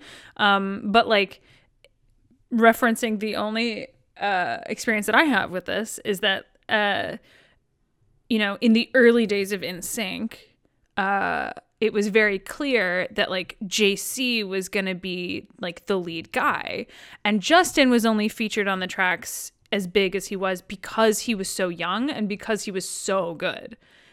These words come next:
Um, like, they, I think they intended, 'cause J C had more experience and he was a little bit older, they,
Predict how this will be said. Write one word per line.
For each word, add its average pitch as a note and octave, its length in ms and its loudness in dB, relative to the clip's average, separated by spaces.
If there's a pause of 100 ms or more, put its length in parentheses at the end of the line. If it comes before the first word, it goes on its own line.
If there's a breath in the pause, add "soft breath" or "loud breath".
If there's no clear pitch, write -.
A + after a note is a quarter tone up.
(200 soft breath)
Um, F3 420 -2
like, G#3+ 220 0
they, C#4 140 6
I A#3 120 6
think D4 240 2
they C4 140 4
intended, A3 800 0
'cause G#3+ 140 -2
J A#3 160 0
C A#3+ 180 -2
had G3+ 240 0
more F#3+ 120 -8
experience G3 640 -8
and F3+ 180 -8
he G#3 120 -10
was F3+ 100 -4
a F#3 60 -4
little F3+ 160 -4
bit - 100 -8
older, G3+ 360 -4 (320 loud breath)
they, - 140 4